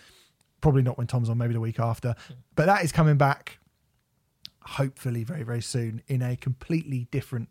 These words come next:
Speaker 1: format.
Speaker 2: Mm-hmm.
Speaker 1: That I will say. Um, do tweet us and suggest some more records that you would like us to cover on Broken Records that you think are rubbish or that have been critically panned or have been,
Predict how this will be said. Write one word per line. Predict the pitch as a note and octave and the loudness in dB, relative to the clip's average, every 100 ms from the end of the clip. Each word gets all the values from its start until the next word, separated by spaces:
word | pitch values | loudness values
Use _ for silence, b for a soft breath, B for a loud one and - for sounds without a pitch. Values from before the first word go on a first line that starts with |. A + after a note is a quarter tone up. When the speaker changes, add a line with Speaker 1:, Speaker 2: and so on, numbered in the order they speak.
| _ | _
Speaker 1:
format. | - A#2+ G2+ G#2 - | -4 -2 -2 -6 -10
Speaker 2:
Mm-hmm. | D3 C3+ | -12 -4
Speaker 1:
That | C3 | -4
I | - A#2+ - | -2 -8 -6
will | A#2+ A#2+ | -6 -2
say. | - D#3 E3 B B B - | 4 4 4 B B B -2
Um, | B2+ B2+ B2+ C3+ - | 0 2 -2 -4 2
do | A3 | 2
tweet | G3+ - F#3 C3 | 4 2 0 0
us | C3+ | -2
and | C#3+ B2+ | -2 -2
suggest | C3 B2 C#3+ - | -2 0 0 0
some | C#3+ C#3+ | 2 4
more | D3+ D#3 C#3+ | 4 6 4
records | C#3 - A2 A2+ - B B | 2 0 -4 -4 -8 B B
that | - | -8
you | A2+ A#2 | -2 0
would | A2+ | 0
like | A2+ A2+ - | 0 -2 -4
us | - | -6
to | - | -6
cover | - G#2+ G#2+ B B - | -6 -4 -4 B B -6
on | G#2+ | -4
Broken | G#2+ A2 G#2+ | -2 -2 -4
Records | G#2+ - G#2 - | -4 -6 -10 -8
that | G2 | -8
you | A2 G#2+ | -6 -6
think | - A2 - | -4 -6 -6
are | G#2+ | -6
rubbish | G#2+ B2+ B2+ A#2+ - | -2 0 0 -2 -4
or | G#2+ | -6
that | G#2+ | -6
have | A2+ | -6
been | A2 A2 | -6 -6
critically | - A#2+ - G#2 | -6 -8 -8 -10
panned | - D3 C#3+ C#3+ C#3+ B B B | -2 2 4 4 2 B B B
or | A2+ A2+ | -6 -4
have | G#2+ G#2 | -4 -6
been, | A#2 G#2+ G#2+ G#2+ G#2+ G#2+ | -6 -6 -4 -6 -6 -8